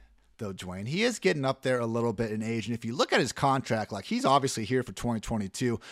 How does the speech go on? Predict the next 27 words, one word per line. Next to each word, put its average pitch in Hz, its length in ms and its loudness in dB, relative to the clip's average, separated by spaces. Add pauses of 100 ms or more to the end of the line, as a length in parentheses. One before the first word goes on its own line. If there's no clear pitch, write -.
(140)
but 117 100 -4
starting 240 460 4
next 156 300 4
year, 104 380 -2
man, 110 440 -2
the 113 100 -8
Chiefs 202 300 0
would 151 100 -2
only 135 280 0
have 120 280 2
one 117 220 0
point 131 260 -2
four 123 240 0
million 113 400 0
in 101 140 -4
dead 113 260 0
money, 107 320 0
and 107 80 0
they'd 110 140 -2
be 107 100 -6
saving 117 480 0 (300)
thirteen 139 440 2
million 120 340 0
plus 120 420 -2
against 117 380 -4
the 101 60 -10
cap 139 400 2